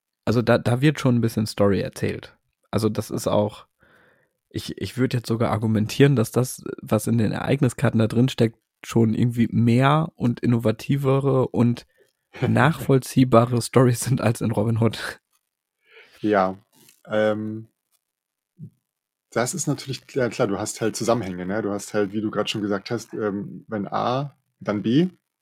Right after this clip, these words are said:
Speaker 2: ne? Das ist auch eine Logik. Bei, ähm, Robin Hood ist das halt nicht so, da läufst du einfach nur da irgendwo hin und drückst
Speaker 1: Ja.
Speaker 2: den An-Knopf, damit der nächste Story-Happen vorgelesen wird.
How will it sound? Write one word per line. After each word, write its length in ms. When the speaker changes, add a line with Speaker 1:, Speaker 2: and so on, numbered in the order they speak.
Speaker 2:
ne? 180
Das 140
ist 140
auch 100
eine 100
Logik. 520
Bei, 240
ähm, 500
Robin 200
Hood 120
ist 160
das 100
halt 140
nicht 160
so, 140
da 100
läufst 260
du 40
einfach 180
nur 360
da 120
irgendwo 280
hin 200
und 400
drückst 240
Speaker 1:
Ja. 100
Speaker 2:
den 360
An-Knopf, 680
damit 340
der 80
nächste 260
Story-Happen 520
vorgelesen 480
wird. 180